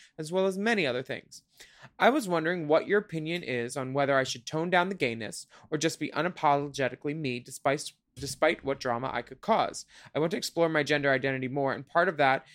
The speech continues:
is wanting to shave my hair because why the fuck not? I'm just worried about what comments would be said.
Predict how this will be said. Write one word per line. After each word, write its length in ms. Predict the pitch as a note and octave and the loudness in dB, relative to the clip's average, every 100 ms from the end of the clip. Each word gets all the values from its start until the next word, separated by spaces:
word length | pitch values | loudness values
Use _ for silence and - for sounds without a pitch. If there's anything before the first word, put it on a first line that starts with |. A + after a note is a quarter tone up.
| - - | -20 -8
is 120 | C3+ | -4
wanting 300 | C#3+ D3 C#3+ | 0 0 -2
to 60 | C3 | -2
shave 320 | - C#3 D3 | 0 0 2
my 140 | D#3+ | 2
hair 280 | E3 C#3+ C3+ | 4 4 4
because 320 | C3+ C#3+ C#3 | 0 -4 -4
why 160 | B2 C#3 | 2 2
the 80 | D3 | 2
fuck 240 | E3+ D#3 | -2 -4
not? 260 | E3+ B2 F#2 | -2 -2 -4
I'm 220 | B2+ C3 | -8 -8
just 200 | B2 - C#3 | -10 -6 0
worried 180 | D3 | 2
about 200 | C#3 C3 | 4 2
what 140 | G#2 F#2+ | 0 -6
comments 400 | - C#3+ C3 - | -4 -4 -4 -8
would 120 | - - | -16 -16
be 80 | |
said. 280 | - - - | -12 -10 -10